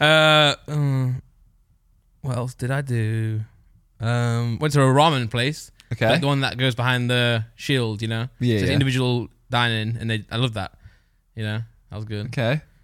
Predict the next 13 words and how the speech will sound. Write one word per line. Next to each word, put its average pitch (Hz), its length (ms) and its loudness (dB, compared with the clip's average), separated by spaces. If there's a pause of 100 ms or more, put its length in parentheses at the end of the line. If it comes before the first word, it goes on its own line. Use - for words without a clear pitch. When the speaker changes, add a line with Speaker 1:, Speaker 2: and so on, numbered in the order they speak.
(180)
Speaker 1:
Um, 107 760 -2 (1000)
uh, 107 280 -6
went 120 140 -8
to - 60 -4
the 120 60 -2
Pokemon 120 640 -2 (300)
district. 143 460 -4 (340)
Speaker 2:
Yeah. 110 140 0
Speaker 1:
There 131 80 6
were 175 40 -4
twenty 120 180 -2
shops 113 240 -6
there. 131 320 -4